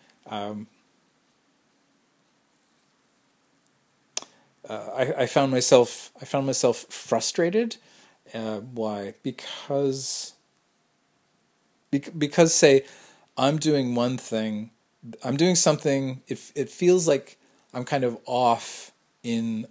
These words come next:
a sort of specialization. This other person is very graphic oriented.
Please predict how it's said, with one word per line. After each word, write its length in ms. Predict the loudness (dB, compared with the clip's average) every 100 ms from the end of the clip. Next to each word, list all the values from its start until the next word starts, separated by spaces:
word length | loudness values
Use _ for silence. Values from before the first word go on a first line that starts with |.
| -10
a 100 | -6
sort 220 | -6 -4
of 60 |
specialization. 1120 | -4 -4 -4 -4 -6 -6 -6 -6 -6 -6 -10 -12 _ -20 -20 -8
This 160 | -2 0
other 220 | 6 6
person 360 | 6 4 2 -2
is 120 | -8
very 540 | -8 -4 -2 -2 -2 -6 -12
graphic 880 | -12 -8 -4 -4 -4 -4 -6 -8 -20 -14
oriented. 760 | -8 -6 -6 -6 -6 -8 -10